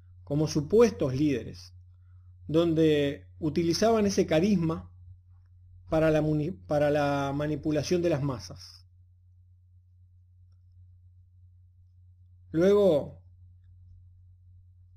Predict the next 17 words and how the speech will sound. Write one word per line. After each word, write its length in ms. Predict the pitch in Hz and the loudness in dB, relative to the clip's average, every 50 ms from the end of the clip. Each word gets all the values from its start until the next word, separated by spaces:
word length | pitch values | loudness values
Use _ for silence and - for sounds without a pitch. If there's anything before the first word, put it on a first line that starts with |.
| - - | -14 -6
luego 300 | - 165 175 190 202 196 | -2 2 2 4 4 4
Richard 320 | 185 190 185 190 170 165 | 2 2 2 0 0 2
Bandler 380 | 180 185 190 190 175 165 160 151 | 2 2 2 2 0 0 0 -2
y 80 | 139 - | -2 -4
John 160 | 180 170 165 | -4 -2 -2
Grinder 360 | 170 175 185 180 165 156 147 | 0 0 0 0 0 -2 -2
encontraron 580 | 147 139 131 139 135 131 165 175 180 180 165 151 | -2 -4 -4 -6 -4 -2 -2 -2 -2 -2 -2 -4
a, 220 | 139 135 127 120 | -4 -4 -6 -8
a 280 | 95 - - - 147 147 | -10 -14 -10 -6 -4 -2
otras 260 | 165 165 165 156 156 | -2 0 2 2 2
dos 100 | 170 160 | 2 0
personas 420 | - 156 143 - 175 165 156 131 | -2 -4 -4 -2 -2 -2 -2 -2
más 400 | 143 165 175 165 165 - - - - _ _ _ _ - - _ - - - _ - - - _ _ - - - - - - - - | -2 -2 -4 -4 -6 -10 -16 -20 -20 _ _ _ _ -20 -20 _ -20 -20 -20 _ -20 -20 -20 _ _ -20 -20 -20 -20 -20 -20 -10 -6
que 100 | 165 151 | -6 -4
ayudarían 520 | 143 - 165 165 165 170 185 202 208 185 | -2 0 2 4 4 4 4 4 4 2
al 200 | 165 151 147 143 | 0 -2 -2 -2
cambio 500 | - 196 196 180 156 135 131 127 123 | 0 0 0 0 0 -2 -4 -6 -8